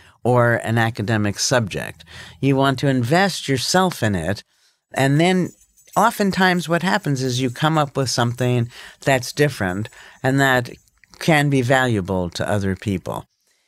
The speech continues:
If you just follow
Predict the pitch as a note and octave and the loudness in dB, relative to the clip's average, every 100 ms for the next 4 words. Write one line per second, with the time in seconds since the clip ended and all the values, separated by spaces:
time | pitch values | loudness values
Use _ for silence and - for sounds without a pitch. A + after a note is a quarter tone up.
0 | _ - F3 - E3 C#3+ C#3+ C#3+ C3 A#2+ | _ 2 2 4 2 2 2 4 4 0
1 | - _ _ _ _ _ - - C3+ C#3+ | -6 _ _ _ _ _ -16 -2 2 4
2 | C#3 B2+ A2+ | 2 2 0